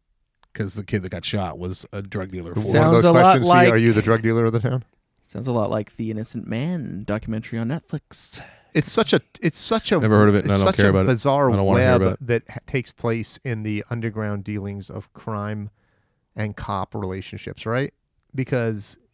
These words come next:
Speaker 2: there's, there is no black or white. It's, there's a
Speaker 3: It's
Speaker 2: big
Speaker 3: just shades of gray,
Speaker 2: No, but there's a
Speaker 3: baby.
Speaker 2: crossover where you're gonna give someone a break. It's like when you testify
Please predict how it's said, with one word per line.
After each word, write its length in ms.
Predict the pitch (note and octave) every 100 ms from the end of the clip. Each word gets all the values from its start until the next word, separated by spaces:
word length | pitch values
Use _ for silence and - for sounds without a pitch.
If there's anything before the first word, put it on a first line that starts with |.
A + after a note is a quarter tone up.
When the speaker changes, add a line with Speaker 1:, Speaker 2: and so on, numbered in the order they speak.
| _
Speaker 2:
there's, 400 | B2 C3 A2+ - - -
there 180 | C#3
is 160 | E3 D3
no 200 | D3 B2
black 400 | G#2 G#2 A2 A2
or 100 | A2
white. 380 | G2 G2+ G2+ F2+ _
It's, 220 | A2+ - _ -
there's 280 | B2 A#2 A2
a 100 | G#2 _ _
Speaker 3:
It's 100 | D3
Speaker 2:
big 80 | C#3
Speaker 3:
just 120 | B2+
shades 340 | - C3+ C3 A#2
of 80 | A#2+
gray, 420 | B2+ B2 A#2 A2
Speaker 2:
No, 100 | E3+
but 80 | D#3
there's 160 | D3+
a 60 | C#3
Speaker 3:
baby. 100 | A2+
Speaker 2:
crossover 680 | E3 E3+ F3 C#3+ B2 B2 A#2
where 480 | A#2 A#2 A2 G#2+ - _ _ _ _ _
you're 100 | -
gonna 180 | B2+ C#3+
give 200 | C3+ C3
someone 320 | - C3+ B2
a 40 | A#2
break. 300 | G#2 A2+ -
It's 160 | G3+ -
like 160 | -
when 140 | G#3+ F3
you 140 | C#3+
testify 800 | - C3+ - - - G#2+ F#2+